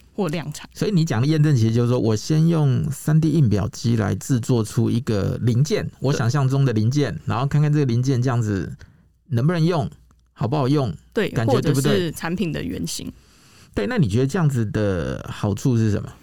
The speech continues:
Speaker 1: 呃，第一个它是时间快，第二个就是其实我们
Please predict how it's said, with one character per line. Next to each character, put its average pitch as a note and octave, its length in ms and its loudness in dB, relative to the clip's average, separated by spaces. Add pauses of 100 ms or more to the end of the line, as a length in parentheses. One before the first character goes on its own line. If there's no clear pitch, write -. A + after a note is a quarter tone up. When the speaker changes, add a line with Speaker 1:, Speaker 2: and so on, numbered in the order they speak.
(220)
Speaker 1:
呃， A#3 240 0
第 F4 240 -2
一 F4 40 0
个 A3 200 -2
它 G#3+ 200 -4
是 A3+ 220 -4
时 E3 180 -6
间 F3+ 220 -4
快， C#3 400 -6
第 C#4 160 -4
二 A3 80 0
个 E3 140 -4
就 F3+ 160 -6
是 F3+ 180 -4
其 D#3+ 240 -6
实 D3+ 400 -6
我 D#3 100 -4
们 C#3+ 320 -6